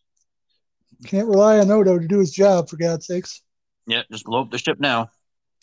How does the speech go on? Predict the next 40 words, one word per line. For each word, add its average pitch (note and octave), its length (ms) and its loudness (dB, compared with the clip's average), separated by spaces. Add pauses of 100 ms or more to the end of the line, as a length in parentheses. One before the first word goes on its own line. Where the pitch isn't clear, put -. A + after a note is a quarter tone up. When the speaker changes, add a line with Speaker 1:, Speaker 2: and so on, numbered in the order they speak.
(400)
Speaker 1:
Also, B3 640 2
I B3 80 4
mean, C4 160 6
I C4 80 4
guess E4 240 -2
they'd G#3+ 160 4
have G#3 180 2
to - 60 -16
be G3 100 -4
really G3+ 260 2
deeply F3+ 420 -4
hardwired F3 600 0
into F3 200 -10
the E3 180 -8
ship, E3+ 320 -6
so F#3 220 -2
it G3 60 -2
would A3 180 0
be F3+ 80 -8
hard F3 360 -2
for E3+ 300 -6
somebody F3 300 -8
to E3 80 -8
get F3 200 -6 (1400)
the E3 440 2
self-destruct - 840 -4 (580)
stuff - 440 -6
to F3 100 -18
go F3+ 100 -2 (100)
offline, F3+ 320 -4
but F#3+ 80 2
I F#3+ 80 4
think B3+ 380 -4
at - 80 -8
this F#3+ 140 -2
point G3+ 260 -4
they've E3+ 200 -2
waited F3+ 320 -2
too F3 180 -12
long. E3+ 280 -6